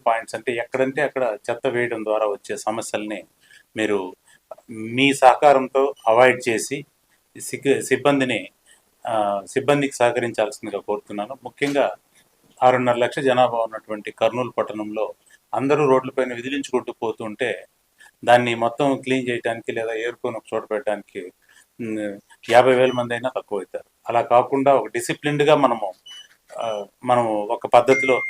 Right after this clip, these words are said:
ఇంటింటికి చె-, తడి చెత్త, పొడి చెత్త వేరు చేసి వచ్చినటువంటి వెహికల్కి అందించడం, వారు ఆ వెహికల్స్ ద్వారా డంపింగ్ యార్డుకు చేయటం, అక్కడ డంపింగ్ యార్డులో కూడా పొడి చెత్తను, ఆ, సపరేట్ చేసి వివిధ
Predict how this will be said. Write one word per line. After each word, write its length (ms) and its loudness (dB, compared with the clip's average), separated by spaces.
ఇంటింటికి 680 -10
చె-, 40 -4
తడి 220 -2
చెత్త, 240 -4
పొడి 200 -6
చెత్త 240 -16
వేరు 220 -6
చేసి 340 -12
వచ్చినటువంటి 640 -10
వెహికల్కి 440 -6
అందించడం, 600 -10
వారు 520 2
ఆ 80 8
వెహికల్స్ 380 4
ద్వారా 220 2
డంపింగ్ 400 -4
యార్డుకు 360 -2
చేయటం, 320 -4
అక్కడ 260 0
డంపింగ్ 360 0
యార్డులో 300 0
కూడా 400 2
పొడి 120 0
చెత్తను, 540 0
ఆ, 60 -6
సపరేట్ 480 0
చేసి 200 -6
వివిధ 200 -10